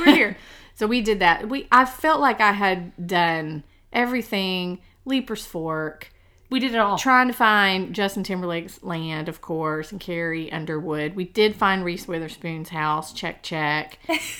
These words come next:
Speaker 1: It's fine. It's
Speaker 2: We waved to
Speaker 1: great.
Speaker 2: her as we drove
Speaker 1: Hello,
Speaker 2: by.
Speaker 1: Reese. It, it was, it was great. I felt like it was,
Speaker 2: It was awesome.
Speaker 1: it was worth to me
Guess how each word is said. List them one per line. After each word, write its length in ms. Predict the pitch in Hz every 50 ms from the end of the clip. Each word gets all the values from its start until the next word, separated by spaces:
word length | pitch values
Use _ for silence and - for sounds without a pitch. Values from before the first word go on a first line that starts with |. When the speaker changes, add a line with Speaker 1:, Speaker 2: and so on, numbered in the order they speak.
| - - - -
Speaker 1:
It's 260 | - 247 240 - 247
fine. 500 | 226 - 311 349 381 415 370 208 175 170 180
It's 140 | 208 226 240
Speaker 2:
We 120 | 285 294
waved 340 | 277 277 269 262 254 262 262
to 60 | 262
Speaker 1:
great. 20 | 240
Speaker 2:
her 160 | 254 254 247
as 100 | 240 202
we 100 | 220 233
drove 280 | 202 220 233 220 220 247
Speaker 1:
Hello, 160 | 285 190 185
Speaker 2:
by. 220 | 185 190 185 196 202
Speaker 1:
Reese. 520 | 381 320 320 311 302 302 330 392 381 - - - - - - -
It, 300 | - 233 233 233 - - - _ _ _
it 240 | - 233 254 247 -
was, 280 | 262 262 277 240 233 - -
it 160 | 240 262 269
was 160 | - 262 233
great. 340 | 220 202 233 247 247 226 - -
I 140 | 190 202
felt 380 | 196 - - - 262 269 262 -
like 500 | 220 214 202 190 180 175 - - - - - - _ _ _ _ _ _ _ _ _ -
it 180 | 214 214 220 -
was, 140 | 220 214 208
Speaker 2:
It 40 | 190
was 80 | 190 185
awesome. 280 | 180 175 175 - 170 156
Speaker 1:
it 140 | 214 226 214 208
was 200 | 214 202 190 185
worth 520 | 180 175 185 190 214 226 247 277 - -
to 140 | - - 226
me 680 | 190 170 170 165 170 170 180 196 214 220 226 233 226